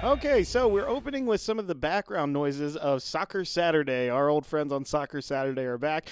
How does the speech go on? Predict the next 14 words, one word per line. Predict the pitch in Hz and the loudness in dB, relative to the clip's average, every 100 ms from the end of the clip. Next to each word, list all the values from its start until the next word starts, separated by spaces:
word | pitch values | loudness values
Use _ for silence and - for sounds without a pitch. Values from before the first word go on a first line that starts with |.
| - - - | -18 -18 -2
Um, | 170 185 | 0 0
and | 190 | 0
we | 185 | 0
learned | 175 247 254 | 0 -2 -2
that | 226 214 | -4 -2
Richmond | 190 269 247 233 | -2 -4 -4 -2
has | 220 208 | -2 -2
actually | 233 214 190 | -4 -4 -2
run | 214 | -2
their | 240 226 | -2 -2
win | 226 | -4
streak | - 226 - | -6 -10 -8
to | 180 | -8
ten | - - 226 247 | -6 -2 0 0